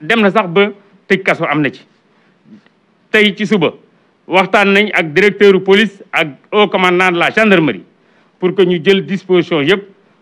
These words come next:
pour que contravention yooyu, comme ni leen ko yoon permettre, ñoom ñu mën ko appliquer. Bëggoon nañu wax nag, gannaaw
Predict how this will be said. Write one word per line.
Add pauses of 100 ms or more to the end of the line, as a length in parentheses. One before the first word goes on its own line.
(100)
pour
que
contravention
yooyu,
comme
ni
leen
ko
yoon
permettre, (340)
ñoom
ñu
mën
ko (320)
appliquer. (1200)
Bëggoon
nañu
wax
nag,
gannaaw